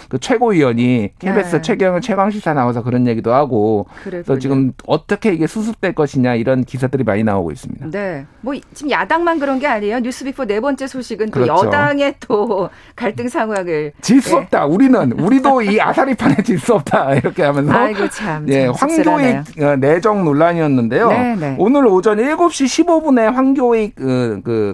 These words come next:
Speaker 1: 경기 관광공사 내정자가, 어, 자진 사퇴 의사를 밝혔습니다. 아침 일찍 밝혔는데
Speaker 2: 이렇게 또 일단락이 되는 건가요?
Speaker 1: 일단락은
Speaker 2: 네.
Speaker 1: 되는 거죠. 그러니까
Speaker 2: 네.
Speaker 1: 시작은 이제 황교익 내정자, 그러니까 경기관광공사가 내정됐다는 얘기가 듣고 보훈 인사 논란으로 시작을 했는데
Speaker 2: 네.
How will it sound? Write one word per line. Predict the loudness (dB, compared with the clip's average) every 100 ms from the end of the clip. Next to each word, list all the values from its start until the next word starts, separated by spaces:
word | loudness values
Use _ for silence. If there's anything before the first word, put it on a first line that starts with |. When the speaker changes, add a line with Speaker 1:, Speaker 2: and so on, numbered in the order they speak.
| -2
Speaker 1:
경기 | -2 0 -2
관광공사 | 0 0 0 0 -2
내정자가, | -2 0 0 0 0 2 2 0 -8 -20 -20 -8
어, | -6 -4
자진 | -2 0 2
사퇴 | 2 0
의사를 | -2 0 -2
밝혔습니다. | -4 -6 -6 -8 -6 -6 -4 -6 -8
아침 | -14 -10 -4
일찍 | -4 -4 -4 -4 -10
밝혔는데 | -12 -6 -4 -2 -2 0 0
Speaker 2:
이렇게 | 0 -4
또 | -4
일단락이 | -2 -2 0 0 0 -2
되는 | -2 -2 -4 -4
건가요? | -4 -6 -8 -10 -6
Speaker 1:
일단락은 | -4 0 0 2 0 2
Speaker 2:
네. | 0
Speaker 1:
되는 | 2 0
거죠. | 0 -2
그러니까 | -2 -2
Speaker 2:
네. |
Speaker 1:
시작은 | -2 -2 0 0 2 0 0
이제 | 0 2 2
황교익 | 0 -2 -2 0 0
내정자, | 0 0 0 2 2 0 -2
그러니까 | -4
경기관광공사가 | -2 -2 -2 0 0 -2 0 2 2 2 0
내정됐다는 | 0 -2 -2 0 0 0
얘기가 | 0 0 -2
듣고 | -2 -6
보훈 | -4 0 2 2
인사 | 2 2 0
논란으로 | 2 0 0 -2
시작을 | -6 -2 0 0
했는데 | 0 0 2 2 2
Speaker 2:
네. | -2 -6 -10 -12